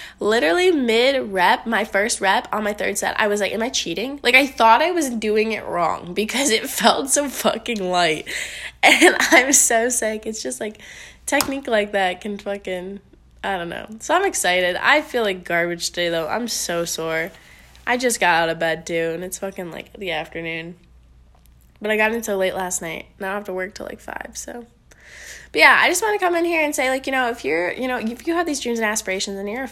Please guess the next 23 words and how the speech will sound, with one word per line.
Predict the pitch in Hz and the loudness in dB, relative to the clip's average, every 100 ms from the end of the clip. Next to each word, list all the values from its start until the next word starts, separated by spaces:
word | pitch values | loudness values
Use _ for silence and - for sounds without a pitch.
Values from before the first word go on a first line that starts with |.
| - | -8
in | 226 | -6
a | 208 | -4
fucking | 208 208 190 | -6 -6 -4
rut | 170 185 | -2 -4
and | - 180 | -4 -6
you | |
just | 196 196 - | -4 -4 -4
feel, | 196 | -4
like, | 190 | -4
really | 180 175 | -4 -6
lost | 170 160 175 - | -4 -2 -4 -6
and | 175 | -12
confused, | 170 - 165 208 | -12 -10 -6 -6
like, | 196 180 _ - | -6 -10 _ -10
don't. | - - - - - - - _ _ _ _ _ - - _ _ _ | -10 -10 -20 -20 -20 -20 -20 _ _ _ _ _ -20 -20 _ _ _
Just, | 233 233 226 | -2 0 0
like, | 214 - | -4 -6
and | - - - | -8 -8 -8
there's, | - 381 370 | -2 0 0
like, | 311 277 | -2 0
so | - 214 196 | 0 0 0
many | 190 | -2
ways. | 170 160 156 156 156 - - | -2 -2 -2 -2 0 -2 -2